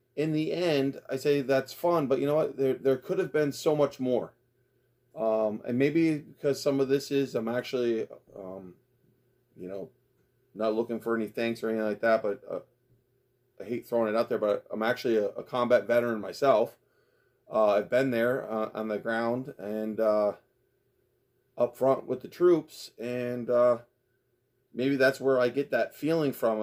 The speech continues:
like, you know, 'cause I've been there and actually seen how this stuff goes. Uh, I feel like with the miniatures, these are such, this is such an awesome thing that it could be so much more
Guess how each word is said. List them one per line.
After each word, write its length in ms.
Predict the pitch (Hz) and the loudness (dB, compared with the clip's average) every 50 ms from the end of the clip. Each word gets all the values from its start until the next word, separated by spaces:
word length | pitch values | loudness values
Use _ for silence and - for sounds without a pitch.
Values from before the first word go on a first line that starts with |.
| 104 | 0
like, 220 | 101 104 104 98 - | 0 0 0 0 -2
you 80 | 117 | -2
know, 340 | 110 110 107 104 104 - - | 0 0 2 2 0 0 -2
'cause 140 | - 117 110 | -4 -4 0
I've 220 | 110 110 107 90 - | 0 0 0 0 0
been 180 | 123 123 127 | 0 0 0
there 140 | 127 127 123 | 2 0 0
and 100 | 120 120 | 0 0
actually 300 | 120 117 - - 113 104 | -2 -4 -4 -6 -8 -8
seen 300 | - - 143 139 127 117 | -6 -4 -2 -2 -2 0
how 160 | 127 120 117 | -2 -2 0
this 200 | 110 110 107 104 | 2 2 2 0
stuff 320 | - - 117 110 113 - - | 0 0 0 0 0 0 0
goes. 500 | 135 147 139 117 107 113 117 - - - _ _ _ _ _ _ _ _ _ _ _ _ _ _ _ _ - | 2 2 2 2 2 0 -4 -6 -10 -20 _ _ _ _ _ _ _ _ _ _ _ _ _ _ _ _ -4
Uh, 220 | - 104 104 - - | 0 0 2 2 2
I 120 | 113 117 | 2 0
feel 240 | 113 - 160 160 151 | 0 2 4 6 6
like 340 | 139 135 127 127 - - - _ _ _ _ _ _ _ _ _ _ _ _ _ _ _ _ _ _ _ _ _ _ _ - | 8 6 6 2 0 -6 -20 _ _ _ _ _ _ _ _ _ _ _ _ _ _ _ _ _ _ _ _ _ _ _ -2
with 180 | 120 135 131 | 2 2 2
the 100 | - 135 | 2 2
miniatures, 480 | 123 135 156 170 160 131 127 131 120 117 131 127 123 | 2 2 2 2 0 0 -2 -2 -2 -2 -4 -4 -2
these 180 | 139 147 127 | -2 0 0
are 80 | 131 135 | 0 -2
such, 460 | 127 - - 151 147 - - - - _ _ - | 0 2 2 2 2 0 -4 -16 -16 _ _ -10
this 280 | 135 131 127 143 143 | -8 -4 -4 -4 -4
is 120 | 135 123 - | -4 -6 -2
such 240 | - 170 156 - 139 | -2 -2 -2 -2 -4
an 80 | 131 | -4
awesome 720 | - - 131 139 151 147 - 160 143 131 131 120 110 - - _ _ _ _ _ _ _ - | -2 0 2 2 2 2 2 0 0 2 0 -2 -4 -8 -14 _ _ _ _ _ _ _ -20
thing 440 | - - - 160 165 156 131 110 | -18 -6 -2 0 0 2 2 0
that 140 | 101 107 104 | 0 0 0
it 120 | 104 101 - | 0 -2 -4
could 180 | 123 110 95 | -8 -8 -6
be 420 | 123 123 120 120 117 113 113 - - _ | -4 -4 -2 0 0 -2 -2 -6 -10 _
so 260 | - - - 156 147 | -14 -2 4 4 4
much 280 | 135 135 131 127 - - | 6 6 2 2 0 -2
more 460 | 139 143 139 135 120 110 104 - - | 0 2 4 4 4 4 2 0 -2